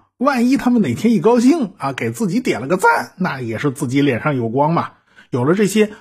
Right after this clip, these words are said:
欧洲大牛的背书，那么自己的地位肯定就是水涨船高了。最近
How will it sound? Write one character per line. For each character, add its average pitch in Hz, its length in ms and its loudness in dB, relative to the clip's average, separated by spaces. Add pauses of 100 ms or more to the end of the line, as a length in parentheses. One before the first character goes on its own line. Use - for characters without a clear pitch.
欧 320 260 6
洲 190 160 4
大 156 180 -2
牛 120 160 -2
的 143 80 0
背 135 140 0
书， - 340 -8
那 220 100 -2
么 349 160 0
自 403 160 -4
己 190 120 0
的 131 100 -2
地 147 160 -2
位 110 140 -6
肯 120 180 -6
定 135 140 0
就 131 80 0
是 131 140 -4
水 123 340 -2
涨 - 140 -8 (120)
船 123 240 -2
高 185 180 4
了。 - 260 -4 (640)
最 226 200 2
近 233 380 0